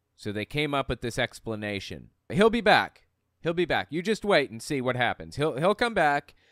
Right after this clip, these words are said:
and, uh, he'll come back soon, and then he'll bring about this great kingdom." Only later, when people started dying, did they start asking hard questions of Paul. And Paul started explaining, "Well, the people who have died,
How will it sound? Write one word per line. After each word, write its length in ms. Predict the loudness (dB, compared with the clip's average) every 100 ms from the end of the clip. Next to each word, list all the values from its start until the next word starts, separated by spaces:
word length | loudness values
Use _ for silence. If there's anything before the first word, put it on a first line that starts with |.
| _ _ -4
and, 300 | -2 0 2
uh, 160 | 2
he'll 140 | 2 2
come 200 | 2 2
back 240 | 2 0
soon, 440 | -4 -4 -4 -8 -14 _ _ -4
and 240 | -2 -2
then 640 | -8 0 2 2 0 -8 -16 -6
he'll 300 | 0 0 2
bring 260 | -2 -2
about 380 | -2 2 2 0
this 240 | -6 -8 -18 -8
great 340 | -2 -2 -2
kingdom." 440 | -10 -10 -10 -14 -16 _ _ 4
Only 440 | 4 4 4 2
later, 600 | 2 2 2 2 -2 -4 _ _ _
when 160 | -10 -6
people 300 | -4 -2 -4
started 480 | 2 4 4 2 0
dying, 640 | 2 2 0 -4 -10 -14 _ _ -14
did 140 | -4
they 100 | -4
start 300 | -2 0 2
asking 400 | 4 2 -2 -6
hard 300 | 0 0 0
questions 760 | 0 0 -2 -8 -10 -16 -20 _
of 160 | -14 -8
Paul. 360 | -2 -2 -4 _ _ _ _ _ _
And 140 | -10
Paul 260 | 0 2 2
started 440 | 0 0 2 2
explaining, 800 | -2 -6 -6 0 0 0 -4 -8 -16 _ _ _ _ -2
"Well, 180 | 0
the 100 | 2
people 340 | 0 -2 0 2
who 120 | 2
have 160 | 0 2
died, 500 | 2 2 -2 -4